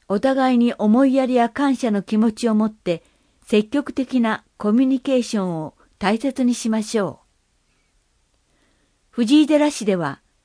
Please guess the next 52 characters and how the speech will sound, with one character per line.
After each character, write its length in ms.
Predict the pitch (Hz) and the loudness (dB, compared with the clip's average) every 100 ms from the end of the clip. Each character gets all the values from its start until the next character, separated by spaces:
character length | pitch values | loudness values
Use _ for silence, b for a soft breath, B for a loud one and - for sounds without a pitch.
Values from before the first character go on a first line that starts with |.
| _ | _
出 200 | - 226 | -4 -4
産 360 | 214 294 277 254 | -2 0 0 2
後 120 | 247 | 2
の 220 | 233 214 | 0 -4
ご 140 | 180 202 | -8 -4
家 160 | 262 240 | -2 -2
族 260 | 226 214 | -4 -4
に、 240 | 180 165 - _ _ _ _ _ _ | -4 -6 -12 _ _ _ _ _ _
産 280 | - 247 277 | 0 2 4
後 120 | 285 | 2
ケ 220 | 285 277 | 0 0
ア 100 | 262 | 0
事 140 | 233 247 | 0 -2
業 280 | 240 202 170 | 0 0 -2
や、 240 | 147 - _ _ _ _ _ _ _ _ - | -6 -10 _ _ _ _ _ _ _ _ -4
産 240 | 233 285 | 0 2
後 140 | 285 | 2
ヘ 100 | 277 | 0
ル 140 | 285 285 | -2 -2
パ 200 | 277 262 | 0 0
ー 80 | 233 | 2
事 140 | 262 | 0
業 240 | 247 226 | 0 0
な 160 | 196 190 | 0 -2
ど 160 | 180 170 | 0 0
を 80 | |
利 120 | 160 180 | 0 0
用 180 | 220 226 | 0 -2
し 80 | |
て 160 | - 190 | -4 -4
い 80 | 190 | -2
た 140 | 196 | -4
だ 100 | 190 | -4
け 120 | 185 | -6
ま 180 | 165 160 | -6 -8
す。 260 | - - _ _ _ _ _ _ _ _ _ _ _ _ _ _ _ _ _ _ - | -12 -20 _ _ _ _ _ _ _ _ _ _ _ _ _ _ _ _ _ _ -6
赤 260 | 254 285 285 | -4 -2 0
ち 80 | |
ゃ 80 | 247 | 2
ん 60 | 220 | 2
の 100 | 196 | 0
お 60 | |
世 200 | 185 240 | 0 0
話 160 | 214 185 | 0 -2
は、 260 | 170 151 - _ _ _ | -4 -6 -10 _ _ _
一 240 | - 285 277 | -4 0 0
人 80 | |
で 140 | 220 208 | 2 0
頑 260 | 190 214 | 2 0
張 100 | 226 | 0
ら 140 | 220 220 | 0 -2
ず、 300 | - 165 | -4 -8